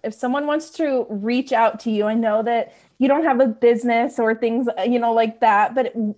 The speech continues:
what's your Instagram handle? So if they wanted just to message you and tell you,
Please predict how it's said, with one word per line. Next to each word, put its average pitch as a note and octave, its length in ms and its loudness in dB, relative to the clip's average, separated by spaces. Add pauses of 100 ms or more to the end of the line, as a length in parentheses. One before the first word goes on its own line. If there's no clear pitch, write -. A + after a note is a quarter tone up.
(260)
what's C4+ 300 0
your D#4+ 100 -2
Instagram A#3 640 -2
handle? F#3 320 -4
So G#3 160 -4
if G3 60 -10
they G#3+ 100 -4
wanted A3 300 -2
just C4 320 -6
to C#4+ 60 -2
message G#3+ 440 -6
you F#3 200 -4
and F3+ 200 -8
tell F#3 180 -2
you, F3 440 -8